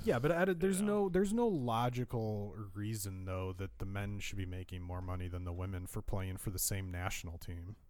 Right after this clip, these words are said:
Speaker 2: Right. Exactly. It's, it's why it's, it's just ridiculous.
Speaker 1: Especially when the women's team is more successful.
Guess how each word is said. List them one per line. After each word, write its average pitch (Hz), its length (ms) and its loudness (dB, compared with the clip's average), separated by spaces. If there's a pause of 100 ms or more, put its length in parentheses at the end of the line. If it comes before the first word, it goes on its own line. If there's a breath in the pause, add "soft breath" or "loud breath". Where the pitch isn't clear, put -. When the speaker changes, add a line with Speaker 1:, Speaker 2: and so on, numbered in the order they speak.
(120)
Speaker 2:
Right. 143 320 8 (340)
Exactly. 135 640 2
It's, 151 220 0
it's 143 260 -4
why 160 140 10
it's, - 400 0 (260)
it's 156 220 4
just 131 140 -2
ridiculous. 131 640 4
Speaker 1:
Especially 123 440 4
when 104 140 0
the 95 80 0
women's 95 340 -2
team 95 220 -4
is 90 120 -4
more 90 200 -4
successful. - 760 -6